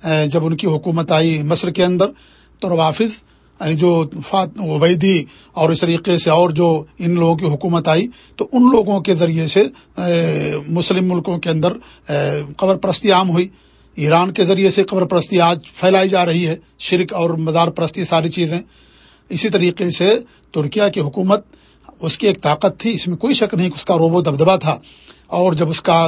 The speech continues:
دور عروج تھا تو سب لوگ ان کے نام سے کانپتے تھے،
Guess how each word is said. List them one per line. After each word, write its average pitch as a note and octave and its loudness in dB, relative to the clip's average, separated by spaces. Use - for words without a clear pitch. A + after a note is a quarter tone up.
دور D#3+ 2
عروج F3 2
تھا D#3+ 2
تو F#3+ -4
سب F3 0
لوگ F#3+ 2
ان E3+ -4
کے F3 -2
نام E3+ 2
سے E3 -2
کانپتے D#3 0
تھے، - 0